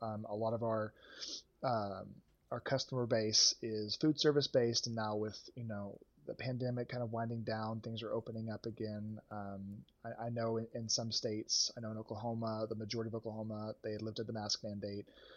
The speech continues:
and people are, you know, have been going out to, to restaurants and eating food, or going to, and obviously going to the grocery store and, and buying food. And,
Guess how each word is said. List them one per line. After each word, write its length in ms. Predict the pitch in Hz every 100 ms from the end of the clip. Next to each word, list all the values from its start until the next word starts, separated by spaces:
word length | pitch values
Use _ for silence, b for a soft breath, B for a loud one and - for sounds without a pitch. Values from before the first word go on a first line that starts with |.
| B -
and 100 | 127
people 180 | 151 185
are, 300 | 165 - -
you 80 | 139
know, 80 | 120
have 180 | 127
been 140 | 135 127
going 160 | 117
out 160 | 107 92
to, 240 | 123 110 107
to 100 | 110
restaurants 420 | 98 98 107 110
and 80 | 110
eating 180 | 110 104
food, 300 | 110 107 107
or 60 |
going 180 | 110 110
to, 80 | 110
and 200 | 113 110 107
obviously 360 | 113 113 117
going 180 | 113 107
to 60 | 104
the 80 | 107
grocery 380 | 107 101 123 110
store 400 | - 107 104 101
and, 160 | 107 -
and 220 | 117 110
buying 280 | 104 104 107 -
food. 300 | 104 104 104
And, 180 | 104